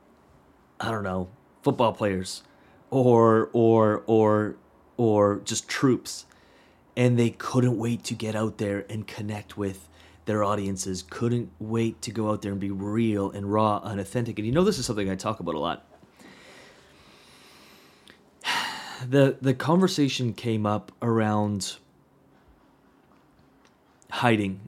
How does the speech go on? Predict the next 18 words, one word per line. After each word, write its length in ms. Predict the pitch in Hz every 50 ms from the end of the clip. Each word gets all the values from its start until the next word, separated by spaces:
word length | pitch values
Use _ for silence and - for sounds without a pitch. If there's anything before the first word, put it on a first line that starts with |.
| -
And 120 | 139 139 139
I, 40 |
and 180 | 139 - 135 139
I, 80 | 135 131
you 300 | 131 123 - 120 147 139
know, 160 | 123 - -
I'm, 160 | 123 131 147 143 -
I'm, 200 | 147 151 139 - -
I'm 160 | 151 156 131
real, 320 | 113 110 104 104 107 - -
I'm 160 | 120 117 113
raw, 240 | 104 101 98 101 101 -
I 60 | 117
don't 180 | 110 127 127 95
mind 220 | 113 110 104 101
going 240 | 98 98 98 101 98
there. 320 | 98 98 98 98 95 98 - _ _ _ _ _ _ _ _ _ _ _ _ _ _ _ _ _ _ _ _ _ _ _ _ _ _ _ _ _ _
And 420 | 123 131 131 123 123 120 113 113